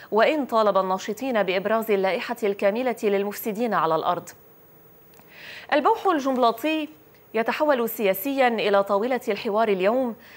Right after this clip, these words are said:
التي يسبقها حراك على قدمين وساقين للوزيرين وائل أبو فعور والياس بوصعب، سعيا لعودة بالتراضي إلى الجلسات الحكومية، وصولا إلى فتح مبين في مجلس النواب.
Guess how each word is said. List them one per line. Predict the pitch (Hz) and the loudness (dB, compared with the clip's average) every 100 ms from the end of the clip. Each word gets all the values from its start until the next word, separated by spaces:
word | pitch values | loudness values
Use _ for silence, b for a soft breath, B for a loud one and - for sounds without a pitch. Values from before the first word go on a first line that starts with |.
| B B - | B B 0
التي | 262 269 | 2 2
يسبقها | 285 269 262 392 349 311 | -2 -2 -4 -4 -2 0
حراك | - 208 220 269 | 0 2 2 2
على | 277 247 196 196 | 0 2 2 0
قدمين | 226 202 196 226 254 | 0 0 0 0 -2
وساقين | 202 196 202 - 220 262 262 | 0 0 -2 -2 -2 -2 -4
للوزيرين | 180 185 185 196 233 240 | -2 0 0 0 0 0
وائل | 196 196 180 | 0 2 2
أبو | 175 | 0
فعور | 175 - 180 220 254 | -4 -2 -2 -2 -2
والياس | 190 185 196 180 | -2 -2 -4 -6
بوصعب، | 185 269 254 180 - B B B B | -6 -2 0 0 -6 B B B B
سعيا | - 185 180 180 | -2 0 2 0
لعودة | 269 220 180 208 196 208 | 0 2 2 2 0 0
بالتراضي | 196 190 214 220 285 208 180 | -4 -2 0 0 0 -2 0
إلى | 185 | 0
الجلسات | 180 202 190 240 240 | 0 0 -2 -2 -6
الحكومية، | 214 - 214 214 220 196 165 - B B B B B | -6 -8 -8 -6 -2 0 0 -4 B B B B B
وصولا | 196 196 214 180 | -8 -4 0 0
إلى | 254 202 190 | 0 0 -2
فتح | 185 - - | -2 -6 -4
مبين | 214 202 185 269 247 170 | -2 -2 -2 -2 -2 -4
في | 196 | -6
مجلس | 185 196 185 - | -6 -4 -6 -4
النواب. | 185 175 180 160 | -4 2 2 2